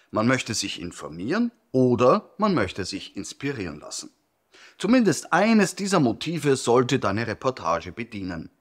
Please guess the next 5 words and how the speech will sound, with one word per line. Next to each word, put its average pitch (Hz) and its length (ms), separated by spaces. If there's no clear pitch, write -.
Dann 190 460
machst 175 300
du 247 60
sogenannten 110 720
Pull-Content. - 840